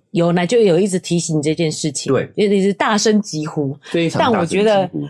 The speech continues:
Speaker 1: 真的很有趣，就是我也想要在这边跟你讲一下，然后你跟我讲该怎么办。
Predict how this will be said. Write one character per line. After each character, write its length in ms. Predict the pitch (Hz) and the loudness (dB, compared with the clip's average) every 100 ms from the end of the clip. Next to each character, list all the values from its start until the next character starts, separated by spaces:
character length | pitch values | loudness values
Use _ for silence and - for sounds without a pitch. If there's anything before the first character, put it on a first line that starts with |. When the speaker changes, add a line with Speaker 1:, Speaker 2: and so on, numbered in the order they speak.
| - | -2
Speaker 1:
真 160 | 247 233 | 0 2
的 140 | 202 | 2
很 180 | 175 185 | 2 0
有 140 | 151 | 0
趣， 180 | - 170 | 0 -2
就 100 | 170 | 0
是 240 | 180 165 113 | 2 0 0
我 140 | 170 | 0
也 100 | 185 | 0
想 160 | 180 139 | 0 -2
要 80 | 165 | 0
在 140 | 160 | -2
这 100 | 156 | 0
边 140 | 151 147 | -2 -2
跟 120 | 151 | -4
你 80 | 143 | -4
讲 160 | 147 131 | -4 -4
一 60 | |
下， 140 | 139 131 | -4 -2
然 120 | 151 | 0
后 40 | |
你 80 | 165 | 0
跟 100 | 160 | 0
我 80 | 156 | -2
讲 120 | 127 | -2
该 140 | 139 | -6
怎 120 | 135 - | -6 -10
么 60 | |
办。 120 | - | -8